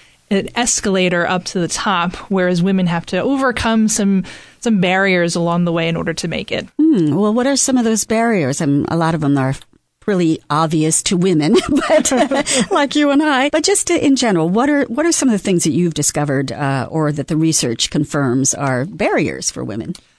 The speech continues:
Speaker 1: Sure. Well, some of it just boils down to the implicit bias that we have. Um, and a-, as much as women make strides,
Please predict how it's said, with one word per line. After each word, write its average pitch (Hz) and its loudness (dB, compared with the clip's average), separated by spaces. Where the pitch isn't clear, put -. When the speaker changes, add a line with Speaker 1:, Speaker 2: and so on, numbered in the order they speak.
Speaker 1:
Sure. 262 -2
Well, 254 0
some 349 -8
of 302 -12
it 208 0
just 202 -6
boils 202 0
down 185 -4
to 175 -4
the 175 -10
implicit 165 -10
bias 180 -12
that 180 -4
we 175 -14
have. 165 -18
Um, 175 0
and 196 0
a-, 190 0
as 180 0
much 214 0
as 190 0
women 185 0
make 185 0
strides, 175 -2